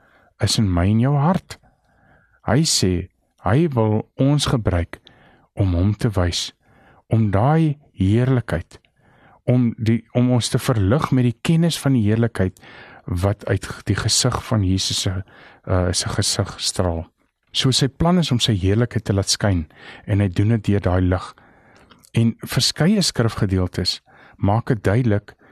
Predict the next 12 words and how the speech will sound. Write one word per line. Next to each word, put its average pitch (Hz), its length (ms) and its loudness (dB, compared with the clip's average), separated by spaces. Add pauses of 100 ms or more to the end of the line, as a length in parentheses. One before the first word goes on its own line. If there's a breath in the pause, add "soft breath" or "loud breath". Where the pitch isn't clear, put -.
(120)
hoe 95 140 0
die 110 220 -2
kennis 180 380 0
van 160 160 0
die 120 140 4
heerlikheid 110 420 0
van 107 140 -2
God - 380 -2 (360 loud breath)
die 117 260 0
aarde 165 400 2
sal 117 240 0
bedek. 85 440 -4